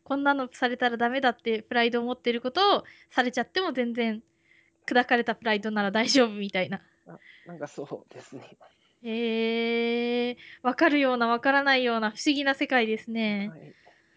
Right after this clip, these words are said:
Speaker 2: ですね。もうとにかく、なんか、もう惨めな目に遭いたいですね。
Speaker 1: 惨めな目に遭いたい。<laughs>
Speaker 2: はい。
Speaker 1: 惨めな目に遭いたい。
Speaker 2: はい。
Speaker 1: うん。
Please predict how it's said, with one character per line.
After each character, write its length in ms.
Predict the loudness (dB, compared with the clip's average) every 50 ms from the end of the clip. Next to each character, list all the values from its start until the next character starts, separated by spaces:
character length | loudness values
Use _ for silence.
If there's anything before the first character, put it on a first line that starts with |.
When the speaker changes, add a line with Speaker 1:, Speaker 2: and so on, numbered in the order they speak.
| _ _ _ _ _ _
Speaker 2:
で 80 | -20 -20
す 140 | -20 -18 -16
ね。 80 | -12
も 100 | -12 -12 -10
う 20 |
と 140 | -10 -8 -8
に 140 | -8 -8 -6
か 140 | -6 -6 -6
く、 300 | -6 -6 -6 -8 -8 _ _ _ _ -18
な 100 | -16 -16
ん 60 | -16
か、 160 | -16 -18 -18 -20 _ _ _ _ _ _ _ _ _ _ _ -18
も 200 | -14 -12 -12 -12
う 220 | -10 -8 -8 -8
惨 140 | -8 -8 -8
め 100 | -6 -4
な 120 | -4 -4
目 140 | -4 -4 -6 -6
に 200 | -8 -10 -12 -12 -10
遭 100 | -8 -8
い 60 | -8
た 160 | -10 _ -10 -10
い 80 | -10 -10
で 100 | -12 -16
す 140 | -20 -20 _
ね。 100 | -20 _ _ _ _ _ _ _ _ _ -2
Speaker 1:
惨 160 | 2 4 4 4
め 80 | 4 6
な 160 | 4 4 4
目 120 | 4 2
に 100 | 2 2
遭 100 | 2 2 2
い 60 | 2
た 80 | 2 2
い。 20 |
<laughs> 80 | 2 2
Speaker 2:
は 0 |
い。 100 | 2 0 -4 -4 -2 -4 -4 -6 -8 -6 -4 -4 -4 -2 -4 -4 -4 _ -16 -16 -16 -16 _ _ _ _ _ _ -14 -12 -10 -10 -10 -12 -14 -16 -16 -16 -16 -14
Speaker 1:
惨 120 | -12 -10
め 100 | -10 -8
な 140 | -6 -6 -6
目 160 | -6 -6 -6
に 120 | -6 -6 -4
遭 120 | -4 -6
い 80 | -6 -6
た 240 | -4 -2 0 0
い。 20 | 0
Speaker 2:
は 60 | -2
い。 120 | -4 -8 _ _ _ _ -16
Speaker 1:
う 40 | -12
ん。 480 | -12 -10 -10 -10 -10 -10 -10 -12 -14